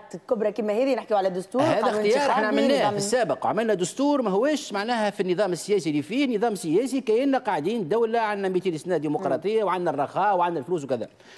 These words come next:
Speaker 2: المشكلة الثانية زاد شفناها في المدة هذه أزمة أخرى، هي أزمة أنواع من السلوكات. تو حركة النهضة ما عندهاش أغلبية في البرلمان، معناها عندها اثنين وخمسين نائب وزادت عليهم زوز باش بالالتحاق وبالانضمام.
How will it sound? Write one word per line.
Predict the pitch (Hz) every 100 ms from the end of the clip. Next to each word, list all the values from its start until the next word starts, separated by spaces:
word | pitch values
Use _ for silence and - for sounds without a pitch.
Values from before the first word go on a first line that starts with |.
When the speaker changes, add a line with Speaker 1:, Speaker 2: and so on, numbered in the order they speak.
| -
Speaker 2:
المشكلة | 233 302 262
الثانية | 202 269 170
زاد | 151 143
شفناها | 135 160 190
في | 120
المدة | 113 120 120 247
هذه | 294 294 - - - -
أزمة | 220 170 196
أخرى، | 254 247
هي | 220 214
أزمة | 254 240 226
أنواع | 185 214 226
من | 180
السلوكات. | 156 170 139 - 90 - - _ _ _ - -
تو | 202
حركة | 190 233 233
النهضة | 208 247 143 95 - -
ما |
عندهاش | 165 240 214
أغلبية | 185 170 170
في | 117
البرلمان، | 110 98 87 80 _ _ _ _ _ _ _ _
معناها | 262 240 214
عندها | 233 202
اثنين | 226
وخمسين | 220 208 185 185
نائب | 190 233 196
وزادت | 208 190
عليهم | 202 175
زوز | 151 160 - -
باش | 123 127
بالالتحاق | 131 139 135 127 120 120 120 131 160 135 117
وبالانضمام. | 127 120 110 104